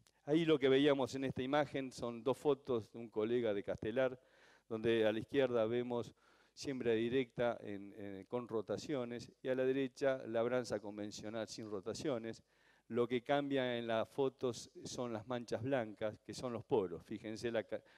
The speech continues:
los poros grandes que tenemos en la foto de la izquierda y que desaparecieron con un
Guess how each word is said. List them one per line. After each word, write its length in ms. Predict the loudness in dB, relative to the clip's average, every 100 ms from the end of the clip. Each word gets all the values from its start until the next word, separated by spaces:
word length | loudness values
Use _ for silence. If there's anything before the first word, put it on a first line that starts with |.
| _
los 140 | -10 -2
poros 260 | 0 2
grandes 440 | 2 0 0 -4 -4
que 120 | -6
tenemos 560 | -6 -6 -6 -6 -6 -14 _ _ _ _ _ _ _ -10
en 120 | -8
la 80 | -4
foto 280 | -4 -2
de 100 | -2
la 60 | -2
izquierda 540 | -2 2 2 2 -6 -10 _ _ _ _ -6
y 240 | -2 -2
que 200 | -2 -4
desaparecieron 1080 | -2 0 -2 0 0 -2 -2 -2 0 -2 -6 _ _ _ _
con 200 | -6 -4
un 260 | -4 -8